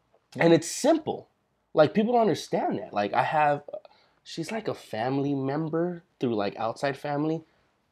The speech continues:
Yeah. She's like, she's got all these thousands and thousands of followers on, on, um, on Instagram. And she's like that, dude. I think, like, the boyfriend even gave, I'm not, listen, I'm, I'm not gonna say too much, but, <laughs> 'cause, just in case.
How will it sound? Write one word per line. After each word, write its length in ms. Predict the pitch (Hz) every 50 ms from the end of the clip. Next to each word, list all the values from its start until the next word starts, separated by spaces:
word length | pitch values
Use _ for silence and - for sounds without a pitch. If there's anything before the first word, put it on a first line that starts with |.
| _ _ _ _ -
Yeah. 200 | - - - - - _ _ _ _ _ _ - - _
She's 240 | - - 165 160 135
like, 260 | 165 131 113 - -
she's 140 | - - -
got 140 | 135 120 117
all 160 | 107 113 120
these 320 | 113 113 104 - - - - _
thousands 460 | - 123 127 127 110 107 110 104 98 107
and 120 | 95 -
thousands 380 | - 107 113 110 98 98 113 117
of 80 | 101
followers 460 | - - 104 104 107 101 101 101 95
on, 220 | 104 95 98 95 - _ _ _ _ _ _ -
on, 240 | 110 104 101 95 92
um, 380 | 92 90 92 92 90 90 - - - _ _ _ _ _ _ _ _ _ _ - - -
on 360 | - - - - - - 110
Instagram. 640 | 117 147 190 196 - 151 107 107 95 85 85 87 85 _ _ _ _ _ -
And 80 | - -
she's 260 | - - - - - -
like 180 | - 143 - -
that, 200 | - - _ -
dude. 200 | - 95 98 -
I 40 | -
think, 240 | - 135 123 113 98
like, 200 | 101 98 95 -
the 100 | 101 92
boyfriend 540 | - - - 104 101 101 - - 113 104 104
even 300 | 101 92 98 87 87 - _ _ _ -
gave, 240 | - 101 101 87 - _ _ _ _ -
I'm 160 | - 107 113 123
not, 240 | 123 117 113 -
listen, 320 | - 117 110 98 - - 95
I'm, 120 | 98 104
I'm 220 | 101 - 92 101 107
not 80 | 107 104
gonna 100 | 98 95
say 140 | - - 104
too 160 | - - 113
much, 160 | 107 110 123 101 104 107 98 -
but, 120 | - 302 -
<laughs> 180 | 139 - - -
'cause, 220 | 277 226 - - - - - - - - - - - - -
just 140 | 175 196 196 220
in 60 | 185
case. 320 | - 160 117 98 - -